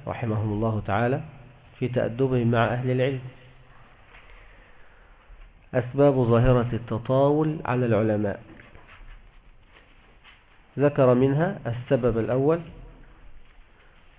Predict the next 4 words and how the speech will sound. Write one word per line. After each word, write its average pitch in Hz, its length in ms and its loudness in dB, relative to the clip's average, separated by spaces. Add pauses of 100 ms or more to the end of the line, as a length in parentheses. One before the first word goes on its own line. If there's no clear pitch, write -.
(200)
تشيخ 127 540 -2
الصحف 131 540 -2 (420)
وافتقاد 120 720 0 (720)
القدوة، 117 640 0